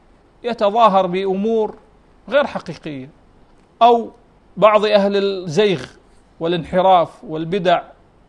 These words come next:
يذكرون أشياء من قبيل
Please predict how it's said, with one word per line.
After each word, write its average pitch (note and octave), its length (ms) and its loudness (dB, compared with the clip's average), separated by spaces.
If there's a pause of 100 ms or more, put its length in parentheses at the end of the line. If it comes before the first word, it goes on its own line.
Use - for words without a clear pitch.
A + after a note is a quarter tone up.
(180)
يذكرون G#3 680 -2 (600)
أشياء G#3 600 0 (280)
من G3+ 120 -10
قبيل G3+ 520 -4